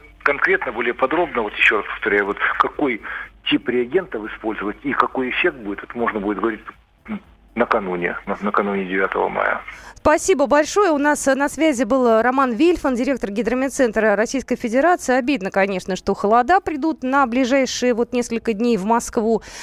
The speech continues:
Speaker 2: Но я все равно надеюсь на то, что у нас уже опыт накоплен. Тем более, что у нас облака разгоняют, э, ну и какие-то специальные реагенты,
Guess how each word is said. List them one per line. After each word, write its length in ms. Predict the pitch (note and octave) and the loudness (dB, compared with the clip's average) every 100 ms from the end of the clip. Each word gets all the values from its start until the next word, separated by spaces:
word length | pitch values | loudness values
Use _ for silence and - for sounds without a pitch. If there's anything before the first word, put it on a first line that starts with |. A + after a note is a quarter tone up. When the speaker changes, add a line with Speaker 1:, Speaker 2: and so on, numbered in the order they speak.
| - | 0
Speaker 2:
Но 80 | D4+ | 2
я 120 | E4 | 4
все 120 | F4 | 2
равно 160 | E4+ G#4 | 2 4
надеюсь 380 | D4+ C#4+ F4 D4+ | 2 2 0 0
на 100 | C#4+ | 0
то, 140 | D#4+ | 0
что 200 | - D4+ | 2 2
у 60 | D4+ | 4
нас 320 | E4 F4+ - | 4 2 0
уже 300 | A#3 A#3 D4 | -2 2 2
опыт 420 | - C4 D4+ A3 | 2 -2 -2 0
накоплен. 540 | A#3+ - C#4+ - E3+ | 0 2 0 2 -2
Тем 180 | - A#3+ | 0 0
более, 220 | C4+ C4+ | 2 0
что 160 | B3 C4 | 0 0
у 20 | |
нас 180 | C4+ - | 0 0
облака 340 | A#3+ B3+ D#4 F#4 | 2 2 4 0
разгоняют, 640 | C#4+ C#4 C4+ B3+ A#3 G#3 | 2 0 2 2 0 0
э, 280 | G3+ F#3 F3+ | 0 2 2
ну 140 | G#3+ G3+ | 2 -2
и 100 | F#3+ | -2
какие-то 320 | F#3 G#3 - | -4 -4 -4
специальные 420 | A3 A#3+ A3 G#3+ | -4 0 0 2
реагенты, 640 | G#3 A3 A#3 F#4 - C4+ | 2 2 2 0 2 0